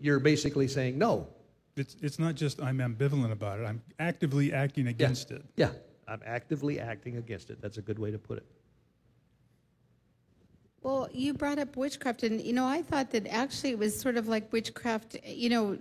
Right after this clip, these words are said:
Speaker 3: what could be related to that was when they decided they were gonna go back in. You know what I mean? Where
Speaker 1: Mm-hmm.
Speaker 3: they were gonna go back in. They were just trying to do things their own
Speaker 1: Yeah,
Speaker 3: way.
Speaker 1: yeah.
Speaker 3: They were trying to fix everything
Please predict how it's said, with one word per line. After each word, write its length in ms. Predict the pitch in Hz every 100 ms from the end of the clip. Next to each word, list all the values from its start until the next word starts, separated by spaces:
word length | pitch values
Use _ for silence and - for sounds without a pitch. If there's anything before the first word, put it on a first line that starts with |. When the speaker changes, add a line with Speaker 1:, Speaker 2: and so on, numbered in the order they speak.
| - - -
Speaker 3:
what 220 | 220 220
could 180 | 233 208
be 120 | 220
related 460 | 214 208 254 262 254
to 120 | 220
that 280 | 226 240 233
was 380 | 214 208 202 - - - _ -
when 180 | 233 233
they 300 | 233 226 - - -
decided 560 | 240 240 262 254 247 -
they 140 | 233
were 100 | 226
gonna 240 | 220 233 220
go 240 | 233 226
back 440 | 226 220 214 214 254
in. 360 | 254 165 156 - _ _ _ _ -
You 120 | 233
know 120 | 233
what 160 | 226 214
I 60 |
mean? 200 | 214 208
Where 120 | 208
Speaker 1:
Mm-hmm. 120 | 214 214
Speaker 3:
they 100 | 220
were 100 | 214
gonna 240 | 226 226
go 160 | 226 220
back 260 | 226 220
in. 160 | 262 233
They 140 | 220
were 100 | 214
just 420 | 208 262 240 -
trying 280 | - 262 262
to 80 | 240
do 240 | 202 247
things 300 | 233 240 202 220
their 200 | 226 196
own 200 | 214 214
Speaker 1:
Yeah, 60 | 214
Speaker 3:
way. 460 | 226 160 156 151 -
Speaker 1:
yeah. 100 | 151 - - _
Speaker 3:
They 120 | - 233
were 80 |
trying 260 | 226 254 247
to 100 | 214
fix 400 | - 269 254 -
everything 720 | 233 220 214 220 214 202